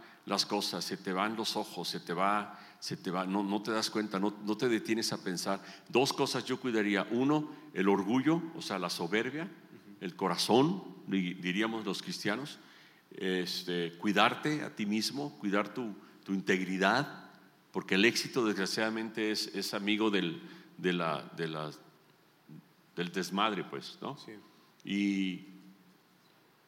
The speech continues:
Speaker 1: cu-, cuidar, cuidar eso. Y número dos, cuando estás teniendo éxito, otra cosa que yo recomiendo mucho es,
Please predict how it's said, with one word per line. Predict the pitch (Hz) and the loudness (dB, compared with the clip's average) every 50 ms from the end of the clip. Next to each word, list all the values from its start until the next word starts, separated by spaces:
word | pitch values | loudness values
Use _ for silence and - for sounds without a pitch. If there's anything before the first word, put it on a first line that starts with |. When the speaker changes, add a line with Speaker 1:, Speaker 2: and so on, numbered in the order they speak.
| _ _ _ - | _ _ _ -10
Speaker 1:
cu-, | - 110 98 - | -8 -8 -8 -2
cuidar, | - 117 110 104 113 127 139 - - - - - - - - | 0 4 6 8 8 8 8 6 2 -6 -10 -14 -16 -12 -8
cuidar | - 110 110 117 123 127 | -2 2 4 4 4 4
eso. | 127 127 - - 147 - | 4 2 2 2 2 2
Y | - 120 | 2 4
número | 120 135 147 151 143 135 | 4 6 6 8 8 8
dos, | 139 156 175 170 - - - - - - - - - | 8 8 6 4 0 -4 -8 -12 -16 -18 -12 2 6
cuando | 117 113 110 113 | 6 8 8 8
estás | 104 - - 143 139 - | 8 8 6 6 6 4
teniendo | - 160 160 156 147 147 | 2 2 2 2 2 2
éxito, | 143 135 - - 147 - 147 127 | 2 2 0 -2 0 2 2 2
otra | 127 - 143 131 | 2 0 -2 -4
cosa | - 135 - - 135 | -4 -4 -6 -6 -6
que | - 117 | -4 -2
yo | 113 120 | -2 -2
recomiendo | 127 123 - - 107 110 117 117 113 | -2 -2 -2 -2 -2 0 0 0 0
mucho | 113 117 117 - 120 113 | -2 -2 -2 0 0 2
es, | 117 120 117 - | 2 2 0 -4